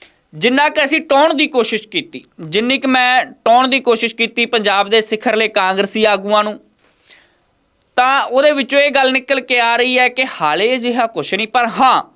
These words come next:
ਇਨਕਾਰ ਨਹੀਂ ਕਰ ਰਹੇ ਉਹ। ਉਹ ਕਹਿ ਰਹੇ ਨੇ ਕਿ ਸੰਪਰਕ ਦੇ ਵਿੱਚ ਨੇ, ਵੱਖ-ਵੱਖ ਆਗੂਆਂ ਦੇ, ਵੱਖ-ਵੱਖ ਐਮ ਐਲ ਏ ਸੰਪਰਕ 'ਚ ਨੇ। ਵੀ ਮੰਨ ਲਓ ਰਾਜਾ ਵੜਿੰਗ ਦੇ ਬਠਿੰਡੇ ਦੇ ਨਾਲ ਸੰਬੰਧਿਤ ਐ-, ਐਮ ਐਲ ਏ ਬਠਿੰਡਾ ਜ਼ਿਲ੍ਹੇ ਦੇ ਨਾਲ ਸੰਬੰਧਿਤ ਐਮ ਐਲ ਏ ਰਾਜਾ ਵੜਿੰਗ ਦੇ ਸੰਪਰਕ 'ਚ ਨੇ, ਇੱਦਾਂ ਹੀ ਫਲਾਣੇ ਦੇ ਫਲਾਣੇ।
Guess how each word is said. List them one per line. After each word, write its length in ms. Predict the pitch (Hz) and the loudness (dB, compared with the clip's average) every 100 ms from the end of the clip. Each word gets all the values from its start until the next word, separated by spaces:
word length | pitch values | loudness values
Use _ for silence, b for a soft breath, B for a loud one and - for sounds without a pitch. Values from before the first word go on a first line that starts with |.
| _ b b b b | _ b b b b
ਇਨਕਾਰ 580 | 247 254 269 277 302 | -4 -2 0 2 2
ਨਹੀਂ 200 | 247 233 | 0 0
ਕਰ 200 | 233 180 | 0 0
ਰਹੇ 200 | 160 165 | 0 -2
ਉਹ। 160 | 123 - _ - | -2 -8 _ -6
ਉਹ 80 | 247 | -4
ਕਹਿ 240 | 254 262 | 0 2
ਰਹੇ 120 | 285 | 2
ਨੇ 100 | 285 | 0
ਕਿ 220 | 277 285 262 _ 185 | -2 -2 -2 _ -10
ਸੰਪਰਕ 520 | - 214 226 226 254 | -4 -2 0 -2 0
ਦੇ 120 | 247 | 0
ਵਿੱਚ 280 | 240 233 247 | 2 0 0
ਨੇ, 140 | 247 | 0
ਵੱਖ-ਵੱਖ 500 | 226 220 220 233 226 - | 0 0 0 0 0 -2
ਆਗੂਆਂ 520 | 208 208 196 220 226 226 | 2 2 0 0 2 2
ਦੇ, 200 | 226 226 | 2 2
ਵੱਖ-ਵੱਖ 560 | 208 208 220 214 214 233 - - _ - | 0 -2 0 0 0 -4 -4 -20 _ -4
ਐਮ 260 | 190 214 | -2 0
ਐਲ 160 | 214 214 | 0 0
ਏ 60 | 220 | 0
ਸੰਪਰਕ 500 | 202 180 190 185 190 | 0 0 -2 -2 -6
'ਚ 100 | 196 | -6
ਨੇ। 100 | 196 | -6
ਵੀ 80 | |
ਮੰਨ 200 | 202 208 | -2 0
ਲਓ 240 | 208 208 208 B B B B 180 | 2 0 -2 B B B B 0
ਰਾਜਾ 300 | 202 226 233 | 2 2 0
ਵੜਿੰਗ 260 | 233 226 | 0 0
ਦੇ 160 | 226 226 | 0 0
ਬਠਿੰਡੇ 480 | 202 202 196 196 214 | -2 -6 -4 -2 0
ਦੇ 120 | 220 | 0
ਨਾਲ 240 | 214 208 | 0 0
ਸੰਬੰਧਿਤ 380 | 208 214 226 233 | -2 -2 0 2
ਐ-, 180 | 220 214 | 0 -2
ਐਮ 220 | - 202 202 | -4 -2 0
ਐਲ 180 | 202 | 0
ਏ 60 | 214 | 0
ਬਠਿੰਡਾ 380 | 190 196 190 202 | -2 -6 -4 -2
ਜ਼ਿਲ੍ਹੇ 240 | 196 226 | 0 0
ਦੇ 80 | 233 | 2
ਨਾਲ 180 | 220 208 | 0 -2
ਸੰਬੰਧਿਤ 360 | 208 214 226 | -2 -2 0
ਐਮ 200 | 226 202 | 0 0
ਐਲ 140 | 202 208 | -2 0
ਏ 60 | |
ਰਾਜਾ 280 | 196 170 180 | 0 2 2
ਵੜਿੰਗ 240 | 180 196 196 | 2 0 0
ਦੇ 120 | 196 | -2
ਸੰਪਰਕ 460 | 202 190 196 185 | -2 0 -2 -2
'ਚ 120 | 190 190 | -4 -4
ਨੇ, 160 | 196 | -2
ਇੱਦਾਂ 220 | 180 170 | -4 -2
ਹੀ 60 | 196 | -2
ਫਲਾਣੇ 400 | 190 180 180 185 | -2 -2 0 -2
ਦੇ 100 | 190 | -2
ਫਲਾਣੇ। 400 | 180 165 175 185 | -2 -2 -2 -6